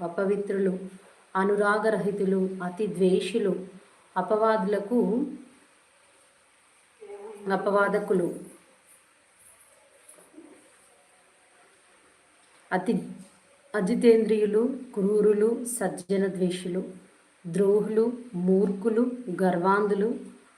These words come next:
దేవుని కంటే సుఖానుభవం ఎక్కువగా ప్రేమించేవారు, పైకి భక్తి గలవారమని ఉండి దాని శక్తిని ఆశ్రయించలేనివారు. చూడండి, ఇక్కడ అంత్యకాలాలు వచ్చేసినాయని చెప్పడానికి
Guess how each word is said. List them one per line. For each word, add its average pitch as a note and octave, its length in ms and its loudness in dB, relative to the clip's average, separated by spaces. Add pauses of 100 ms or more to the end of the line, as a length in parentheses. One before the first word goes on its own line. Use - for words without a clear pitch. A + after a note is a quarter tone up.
(320)
దేవుని A#3 480 6
కంటే G#3 640 0 (160)
సుఖానుభవం F#3+ 920 0
ఎక్కువగా G3 560 -4
ప్రేమించేవారు, F#3 840 0 (680)
పైకి A3+ 560 0 (120)
భక్తి F#3+ 380 -2
గలవారమని G3 640 2
ఉండి F#3 540 2 (200)
దాని F3+ 320 2
శక్తిని A#3 760 -2 (100)
ఆశ్రయించలేనివారు. F3+ 1120 -4 (640)
చూడండి, A#3 380 2
ఇక్కడ F#3 540 -2 (120)
అంత్యకాలాలు G3 800 2
వచ్చేసినాయని F#3 540 -4
చెప్పడానికి F#3 800 0